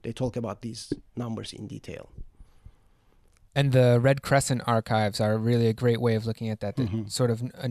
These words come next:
Speaker 2: a newer archive that's been opened up. They were tracking the, you know,
Speaker 1: The
Speaker 2: locations of
Speaker 1: pe-
Speaker 2: prisoners of war, et cetera,
Speaker 1: Exactly.
Speaker 2: who ended up as far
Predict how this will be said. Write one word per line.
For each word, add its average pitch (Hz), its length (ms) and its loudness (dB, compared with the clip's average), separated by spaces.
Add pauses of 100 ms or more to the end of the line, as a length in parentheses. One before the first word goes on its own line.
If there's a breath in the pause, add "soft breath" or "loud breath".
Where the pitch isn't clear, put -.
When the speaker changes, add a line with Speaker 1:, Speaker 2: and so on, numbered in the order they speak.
Speaker 2:
a 135 60 -4
newer 127 260 4
archive 117 340 2
that's 113 140 -10
been 113 140 -6
opened 110 200 -2
up. 107 120 -4
They 131 100 0
were 120 120 4
tracking 120 500 -2
the, 104 460 -4 (180)
you 123 120 -12
know, - 200 -10 (340)
Speaker 1:
The 127 60 -6
Speaker 2:
locations 127 580 4
of 120 80 -2
Speaker 1:
pe- 127 60 2
Speaker 2:
prisoners 110 420 -2
of 107 60 -2
war, 101 180 2
et 107 120 -2
cetera, 113 220 2
Speaker 1:
Exactly. 110 120 -2
Speaker 2:
who 151 120 4
ended 151 240 4
up 135 140 4
as 120 140 0
far 123 360 4